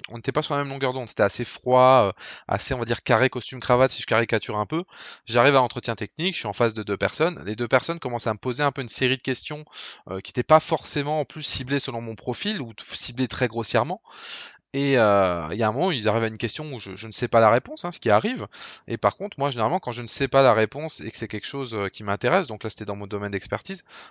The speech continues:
bah, j'ai demandé à la personne, je dis, « Mais du coup, euh, si, si vous avez la réponse, moi, je suis intéressé pour apprendre, parce qu'on apprend tous les jours. »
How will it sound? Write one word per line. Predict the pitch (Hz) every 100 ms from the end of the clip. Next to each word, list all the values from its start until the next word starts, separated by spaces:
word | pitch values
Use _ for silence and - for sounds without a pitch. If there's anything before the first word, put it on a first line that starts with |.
| -
bah, |
j'ai | 107 113
demandé | 117 113
à |
la | 104
personne, | 160 381
je | 139
dis, « | 123
Mais | 117
du | 113 117
coup, | - 190 135
euh, | 107 98
si, | - 107 113
si | -
vous | 117 117
avez |
la | 113
réponse, | 110 185 202
moi, | 139
je | -
suis | 113
intéressé | 104 110 104 - 190 _ _ _ -
pour | 95
apprendre, | 92 190 226 -
parce | 92
qu'on | - 107
apprend | 95 -
tous | 107 101
les | 104
jours. » | 170